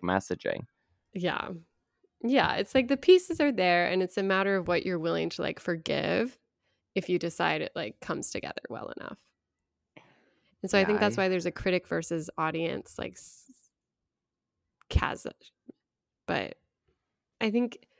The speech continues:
Speaker 2: like, I could sit here and I could reason with you about, like, what was good about it, but then I could also easily fall into, "Well, yeah, this was super annoying." So it's just, like, a weird,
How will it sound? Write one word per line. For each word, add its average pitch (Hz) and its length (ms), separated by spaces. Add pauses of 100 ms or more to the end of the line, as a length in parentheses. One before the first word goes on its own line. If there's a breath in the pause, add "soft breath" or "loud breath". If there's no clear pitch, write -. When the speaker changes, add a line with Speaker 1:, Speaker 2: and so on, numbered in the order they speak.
(420)
Speaker 2:
like, 233 160
I 240 100
could 240 240
sit - 200
here 220 180
and 208 100
I 190 60
could 190 220
reason 175 380
with 180 180
you 185 140
about, 170 260
like, - 240
what 170 240
was 170 280
good 220 160
about 240 240
it, 247 160
but - 100
then 196 140
I 190 80
could - 180
also 185 340
easily 180 380
fall 165 260
into, 170 240
"Well, 165 220
yeah, 170 260
this 170 260
was - 220
super - 300
annoying." - 460
So 220 100
it's 208 120
just, 233 200
like, 262 140
a 226 100
weird, 175 460